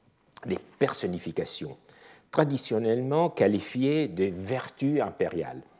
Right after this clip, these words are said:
Derrière ce type d'image, plusieurs numismates ont vu le travail d'une machine de propagande. Euh, donc, l'idée de propagande est un peu discutée pour l'Antiquité,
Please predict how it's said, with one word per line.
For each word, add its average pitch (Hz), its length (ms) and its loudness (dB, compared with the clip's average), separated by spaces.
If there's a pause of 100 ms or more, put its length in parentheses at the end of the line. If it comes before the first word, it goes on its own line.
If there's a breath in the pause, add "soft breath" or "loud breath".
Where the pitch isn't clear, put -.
(540 loud breath)
Derrière 151 460 2
ce - 160 -2
type 135 260 -4
d'image, 147 560 0 (160)
plusieurs 127 460 2 (260)
numismates 143 880 0 (100)
ont 110 120 -2
vu 120 200 0
le 98 140 6
travail 127 640 0
d'une 92 340 -4
machine 113 600 -4
de 85 120 -2
propagande. 92 1040 -4 (680 loud breath)
Euh, 85 340 -8 (760)
donc, 90 160 -14 (560)
l'idée 87 280 -2
de 92 100 -4
propagande 92 840 -2
est 80 180 -2
un 78 180 -12
peu 90 140 0
discutée 90 600 -2
pour 82 280 -4
l'Antiquité, 92 720 -4